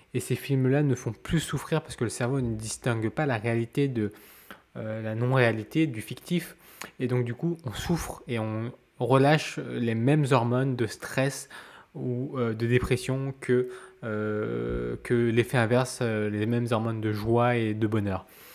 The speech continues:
La dopamine, par exemple, en fonction de ce qu'on imagine. Donc, euh,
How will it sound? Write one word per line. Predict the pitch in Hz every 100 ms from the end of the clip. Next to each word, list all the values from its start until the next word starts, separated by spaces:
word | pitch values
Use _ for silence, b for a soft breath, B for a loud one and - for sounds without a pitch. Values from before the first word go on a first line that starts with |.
| B B B B - - _ - - _ -
La | 123
dopamine, | 113 107 104 101
par | 95 95
exemple, | 95 113 - -
en |
fonction | 117 120 -
de | 131
ce | -
qu'on | - 117
imagine. | 117 110 101 98 92 B B B B B
Donc, | 113 101 -
euh, | 117 -